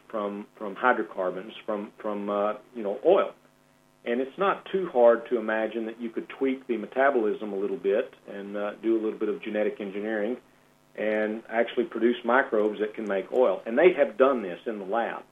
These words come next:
as a matter of fact. You know, they're doing this. Um, some other things that I think are promising in the longer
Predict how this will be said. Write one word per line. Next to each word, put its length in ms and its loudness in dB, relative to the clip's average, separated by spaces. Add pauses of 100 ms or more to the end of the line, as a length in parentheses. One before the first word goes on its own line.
as 100 -8
a 40 -12
matter 260 -6
of 100 -12
fact. 340 -4
You 80 -10
know, 60 -10
they're 140 0
doing 360 0
this. 180 -12 (1000)
Um, 300 4 (140)
some 140 -2
other 160 4
things 280 2
that 80 4
I 120 2
think 200 -2
are 40 -4
promising 720 -2
in 160 -6
the 60 -4
longer 500 2